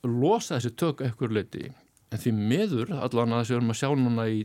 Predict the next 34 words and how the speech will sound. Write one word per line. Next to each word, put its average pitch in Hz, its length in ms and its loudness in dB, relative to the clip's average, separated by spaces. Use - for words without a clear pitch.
til 120 120 -4
dæmis 107 240 -2
lagafrumvarpi, 117 1300 0
eh, 101 460 -2
atvinnuráðherra 110 1200 2
sem 113 220 -2
Alþingi 113 400 0
hefur 110 160 2
með 107 220 0
til, 110 160 -2
hefur 120 260 2
til 120 120 0
meðferðar 120 440 2
núna 107 240 0
um, 113 260 0
um, 113 180 0
um 110 220 -2
lagareldi, 117 540 2
sjókvíaeldi. 110 640 -2
Það 180 160 6
er 143 60 0
versta 190 340 -2
útgáfa 156 360 0
sem 127 140 2
ég 196 140 2
hef 151 80 -4
séð 147 220 2
af 117 80 0
lögum, 123 480 2
eh, 113 440 0
í 117 140 -2
þágu 147 500 2
þessara 113 320 -2
stórfyrirtækja. - 720 -8